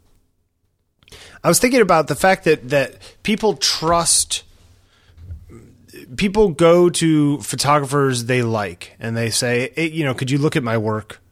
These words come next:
What do you think of this? What do you think of that?" And it got me thinking, does, does being a good photographer, a good artist in general, but a good photographer in this specific case, make you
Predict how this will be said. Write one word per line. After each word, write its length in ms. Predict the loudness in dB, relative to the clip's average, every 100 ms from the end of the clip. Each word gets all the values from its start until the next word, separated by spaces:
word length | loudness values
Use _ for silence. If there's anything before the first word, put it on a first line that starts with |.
| _ -4
What 120 | -2
do 40 |
you 60 | 0
think 160 | -2
of 80 | -4
this? 240 | -4 -6 -4
What 60 |
do 60 | -6
you 60 |
think 160 | -4 -6
of 60 | -6
that?" 300 | -8 -12 _ _ _ _ _ _ -20 -20 _ _ _
And 120 | -2 2
it 20 |
got 140 | 4
me 80 | 4
thinking, 400 | 2 -2 -2 -2
does, 280 | 0 0 0
does 240 | -2 -2
being 440 | -2 0 2 2 2
a 80 |
good 400 | 0 4 2 2
photographer, 520 | -4 0 2 0 0 -2
a 60 |
good 140 | 0 0
artist 240 | 0 -2
in 60 | -2
general, 260 | -4 -4
but 120 | -6
a 40 | -2
good 160 | -2
photographer 600 | -2 -2 -2 -2 -6 -8
in 60 | -8
this 140 | -8
specific 480 | -8 -4 -4 -4 -8
case, 340 | -8 -10 -10 -12 _ _ _ _ _ -2
make 320 | 2 2 2
you 540 | 2 4 4 4 0